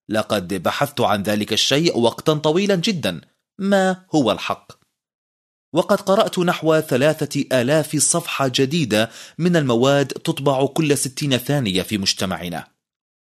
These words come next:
فنحن منطلقون بكل قوتنا في إغراق العالم بالمعلومات، فهناك أطنان منها. ولكن هل تعلمون أن الكتب لم يعد لها مكان الآن؟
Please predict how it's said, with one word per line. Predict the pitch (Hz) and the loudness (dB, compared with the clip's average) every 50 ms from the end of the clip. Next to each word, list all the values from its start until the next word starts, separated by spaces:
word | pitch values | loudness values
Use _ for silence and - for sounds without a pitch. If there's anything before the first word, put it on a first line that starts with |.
| _ _ _ _ _ - - - | _ _ _ _ _ -20 -20 -14
فنحن | - - 147 180 202 - 180 175 | -2 0 0 2 2 0 0 0
منطلقون | 170 185 175 - - 170 156 160 160 - 202 190 175 170 | 2 2 0 2 2 2 2 2 2 4 2 4 4 2
بكل | 160 143 156 151 - 190 170 170 | 2 0 -2 0 0 0 2 2
قوتنا | 160 - 170 170 156 156 175 170 - 170 156 156 156 143 | 2 2 2 2 4 2 0 2 0 -2 0 0 0 -2
في | - - 160 151 - - 151 | -2 -2 -4 -4 0 0 -2
إغراق | 139 110 113 107 113 139 160 165 156 - - 160 | 0 0 0 2 4 4 4 4 2 0 -2 -4
العالم | 147 110 87 - 80 101 120 156 175 185 190 190 196 190 | -2 -2 -4 -4 -2 0 0 0 2 2 0 0 0 -2
بالمعلومات، | 170 196 196 185 180 170 165 190 190 170 127 90 - - - - - - - _ _ _ _ _ _ _ _ _ _ _ _ _ _ - | 0 0 0 2 2 2 2 2 2 2 0 -4 -6 -10 -10 -10 -10 -10 -12 _ _ _ _ _ _ _ _ _ _ _ _ _ _ -12
فهناك | 87 80 90 101 107 104 92 - 95 | -10 -8 -4 -2 -2 -2 -2 -2 0
أطنان | - 120 - - 123 135 175 196 170 | 0 0 -2 0 0 2 2 2 2
منها. | 117 90 85 87 80 - - - - - _ _ _ _ _ _ _ _ _ _ _ _ _ - | 0 -2 -2 -4 -6 -6 -10 -12 -12 -14 _ _ _ _ _ _ _ _ _ _ _ _ _ -6
ولكن | - 160 214 208 - - 156 120 | -2 0 0 0 0 0 0 0
هل | 151 190 185 | 0 0 0
تعلمون | - - 92 92 90 92 107 139 135 107 87 78 - _ _ _ - - | 0 0 0 0 0 0 0 2 2 2 0 -2 -6 _ _ _ -4 -2
أن | 139 151 165 | 0 2 2
الكتب | 165 143 - - 220 214 - 170 127 101 - - _ _ _ - | 2 2 2 -2 0 2 2 2 2 0 -4 -14 _ _ _ -2
لم | 113 117 123 156 190 175 143 107 - - | 0 2 4 4 2 2 0 -2 -6 -4
يعد | 104 113 123 123 110 107 95 90 92 | -2 0 0 2 0 -2 -2 0 -2
لها | 101 95 90 95 90 | -2 -2 0 -2 -2
مكان | 85 85 87 - - - 135 143 139 120 101 98 | -2 -2 -4 -4 -4 -2 0 2 2 2 2 2
الآن؟ | 92 90 - 90 92 90 87 85 | 0 0 0 -2 -2 -2 -4 -6